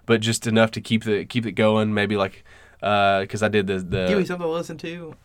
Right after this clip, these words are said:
Speaker 1: Yeah, and you'll maybe listen to an entire episode.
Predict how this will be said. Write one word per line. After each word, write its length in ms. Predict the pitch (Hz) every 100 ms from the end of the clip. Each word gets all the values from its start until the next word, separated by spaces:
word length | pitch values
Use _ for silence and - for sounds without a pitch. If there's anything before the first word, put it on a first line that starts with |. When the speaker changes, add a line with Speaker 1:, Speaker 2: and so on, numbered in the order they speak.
| -
Speaker 1:
Yeah, 280 | - 151 127 123
and 120 | 135
you'll 120 | 165
maybe 220 | 160 151
listen 240 | 147 143 139
to 100 | 135
an 120 | 131
entire 300 | 131 127 123
episode. 400 | 143 131 92 87